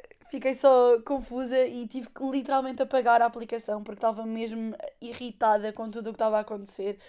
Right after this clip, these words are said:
Depois estavam pessoas a irritar por causa de um tweet meu também sobre infecções urinárias. Eu depois hei de falar sobre isso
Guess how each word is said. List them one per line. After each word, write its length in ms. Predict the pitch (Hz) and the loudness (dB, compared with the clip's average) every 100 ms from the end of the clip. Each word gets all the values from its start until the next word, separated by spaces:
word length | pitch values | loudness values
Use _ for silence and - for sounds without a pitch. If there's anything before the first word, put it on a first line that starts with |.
| - _ | -20 _
Depois 180 | 233 | -4
estavam 360 | 226 247 254 240 | 2 2 2 -6
pessoas 460 | - - 233 233 226 | -10 -4 2 2 2
a 60 | |
irritar 380 | 226 233 220 214 | -2 -2 2 2
por 80 | 214 | 2
causa 180 | 226 208 | -6 -8
de 60 | |
um 120 | 226 220 | -10 -8
tweet 280 | 233 208 220 | -10 -10 -10
meu 180 | 214 | -8
também 420 | 208 202 196 196 196 _ _ | -8 -8 -8 -10 -14 _ _
sobre 420 | - - 196 196 190 | -12 -6 -6 -6 -10
infecções 420 | 190 214 220 196 | -10 -10 -10 -10
urinárias. 460 | 208 202 190 208 233 | -10 -6 -6 -6 -6
Eu 80 | |
depois 260 | 269 - 302 | -6 -4 -2
hei 100 | 254 | -4
de 60 | 220 | -4
falar 260 | 233 214 | 0 2
sobre 260 | 214 214 202 | 0 -6 -6
isso 200 | 208 | -8